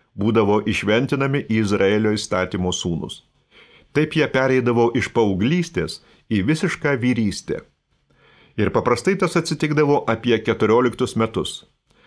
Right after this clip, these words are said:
Tačiau aš buvau priimtas Izraelio įstatymo sūnus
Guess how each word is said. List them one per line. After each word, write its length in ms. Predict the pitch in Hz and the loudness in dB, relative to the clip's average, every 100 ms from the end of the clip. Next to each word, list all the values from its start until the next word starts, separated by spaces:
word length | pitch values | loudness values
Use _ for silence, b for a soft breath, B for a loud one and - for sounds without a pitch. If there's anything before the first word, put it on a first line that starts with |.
| b | b
Tačiau 280 | 98 92 110 107 | -6 0 2 2
aš 100 | 101 | 2
buvau 300 | 95 120 123 | 0 2 2
priimtas 560 | 127 143 170 165 156 151 | 0 2 2 2 0 0
Izraelio 480 | 123 135 131 143 135 | 0 2 2 2 2
įstatymo 580 | 127 131 127 131 113 107 | 0 0 0 0 0 0
sūnus 380 | 139 143 139 | -2 -2 -2